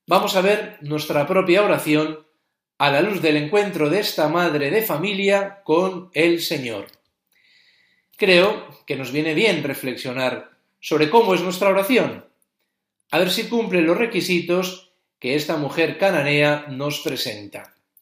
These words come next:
Dice el Evangelio que él no le respondió nada, y ella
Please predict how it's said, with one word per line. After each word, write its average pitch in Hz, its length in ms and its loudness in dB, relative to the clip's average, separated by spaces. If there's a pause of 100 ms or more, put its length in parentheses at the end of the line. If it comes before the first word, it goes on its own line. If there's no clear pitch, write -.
(680)
Dice 147 300 -4
el 147 80 0
Evangelio 165 760 -2 (640)
que 139 420 0
él 185 240 0
no 185 160 2
le 202 100 2
respondió 147 540 -4
nada, 135 540 -2 (480)
y 117 240 -2
ella 226 420 2